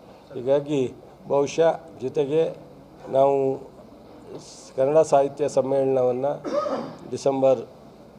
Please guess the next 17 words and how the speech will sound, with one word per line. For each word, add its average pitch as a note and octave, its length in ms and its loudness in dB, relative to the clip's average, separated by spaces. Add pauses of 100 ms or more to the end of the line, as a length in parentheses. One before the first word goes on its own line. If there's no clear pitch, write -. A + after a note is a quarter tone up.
(220)
ತಿಂಗಳಲ್ಲಿ B2+ 340 0
ಮಾಡ್ತಾಯಿದ್ದೀವಿ. B2 600 -2
ಅದ್ರ D3+ 160 -4
ಬಗ್ಗೆ D3 500 0 (300)
ಮೊದಲನೇ E3 480 4
ಸ್ವಾಗತ D3 480 -2 (260)
ಕಮಿಟಿ C3 400 -6
ಸಭೆಯನ್ನು, B2+ 880 -2 (300)
ಆ, - 120 -14 (400)
ಡಿಸೆಂಬರ್ C3+ 460 2
ಹದಿನೈದನೇ C3 420 -2
ತಾರೀಕು B2 520 -4 (360)
ಮುಂದಿನ B2 360 -4 (260)
ಬರ್ತಕ್ಕಂಥ A#2+ 560 -8
ಸ್ವಾತಂತ್ರ್ಯ A#2 680 -6
ದಿನಾಚರಣೆ A#2 600 -6
ದಿವಸ A2 160 -6